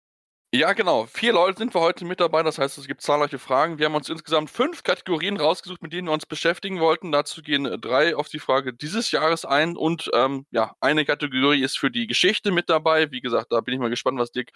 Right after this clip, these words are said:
äh, aus den neunzehnhundertachtziger Jahren für uns vorbereitet hat. Und, ähm, dann auch eine Frage zu Marta Fourcade, der dieses Jahr zurückgetreten ist. Dort sollen wir auch ein bisschen,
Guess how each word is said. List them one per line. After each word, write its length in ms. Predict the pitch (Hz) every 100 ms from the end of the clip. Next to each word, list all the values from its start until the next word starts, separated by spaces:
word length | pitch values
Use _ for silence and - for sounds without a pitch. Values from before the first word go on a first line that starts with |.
| - - - -
äh, 60 |
aus 380 | 117 113 104 127
den 100 | 131
neunzehnhundertachtziger 760 | 127 131 127 110 - - 131
Jahren 220 | 127 131 147
für 100 | 135
uns 100 | -
vorbereitet 520 | 151 170 160 160 170
hat. 200 | 156 - - - - -
Und, 320 | 143 147 -
ähm, 500 | 127 135 135 143 123 _ _
dann 380 | 131 160 175 147
auch 180 | 139 160
eine 240 | 143 160
Frage 320 | - 139 143
zu 160 | 139 147
Marta 300 | 131 143 147
Fourcade, 380 | 131 - 131 127
der 60 |
dieses 260 | 127 135 139
Jahr 120 | 117
zurückgetreten 640 | - 156 - 143 139 139
ist. 180 | 123 -
Dort 220 | 123 123
sollen 240 | 117 123 113
wir 100 | -
auch 220 | 131 -
ein 100 | 131
bisschen, 400 | 131 - 123